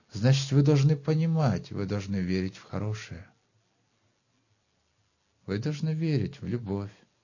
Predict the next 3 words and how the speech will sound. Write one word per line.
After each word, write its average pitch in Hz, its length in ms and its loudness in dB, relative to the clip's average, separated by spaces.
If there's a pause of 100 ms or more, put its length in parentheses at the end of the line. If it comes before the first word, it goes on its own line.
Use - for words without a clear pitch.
(640)
доброе. 92 560 -6 (4000)
Надо 113 320 0
искать - 640 -8